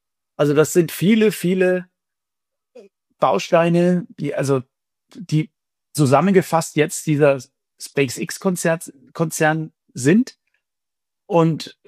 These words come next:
es ist ganz, ganz schwierig, überhaupt die Zahlen auseinanderzunehmen. Ja, w-, w-,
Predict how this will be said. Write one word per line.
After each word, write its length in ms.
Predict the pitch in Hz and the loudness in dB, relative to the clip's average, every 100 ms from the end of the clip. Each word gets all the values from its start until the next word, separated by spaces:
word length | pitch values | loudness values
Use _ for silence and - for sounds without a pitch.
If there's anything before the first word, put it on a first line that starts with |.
| _ _ _ _ | _ _ _ _
es 160 | - 143 | -4 0
ist 120 | 175 | 0
ganz, 220 | 151 156 | 0 0
ganz 200 | 175 143 | 0 -2
schwierig, 320 | - 156 202 | 0 0 0
überhaupt 400 | 151 131 147 - - | 0 0 -2 -2 -10
die 160 | 135 139 | -4 -2
Zahlen 300 | 131 135 135 | 0 0 0
auseinanderzunehmen. 920 | 135 117 127 180 151 139 127 117 110 | -4 -2 -2 -2 -2 -2 -2 -2 -4
Ja, 260 | 117 123 | -4 -4
w-, 40 | 117 - | -6 -8
w-, 340 | 120 - 117 | -10 -10 -14